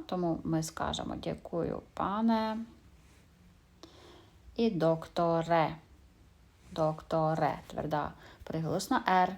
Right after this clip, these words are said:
до якої ми додаємо е. Так, за табличкою, яку ми щойно розбирали. Пані Нова, добрий вечір.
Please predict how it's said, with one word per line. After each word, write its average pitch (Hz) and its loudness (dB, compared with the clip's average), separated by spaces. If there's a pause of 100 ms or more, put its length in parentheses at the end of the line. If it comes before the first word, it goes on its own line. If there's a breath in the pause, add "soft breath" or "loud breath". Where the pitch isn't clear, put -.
(120)
до - -6
якої 156 0
ми 156 2
додаємо 143 0 (360)
е. 131 0 (100)
Так, 160 0
за 147 0
табличкою, 143 -2
яку - -6
ми 143 0
щойно 135 -2
розбирали. 135 2 (580 loud breath)
Пані 135 0
Нова, 240 4 (540 loud breath)
добрий 180 4
вечір. 226 6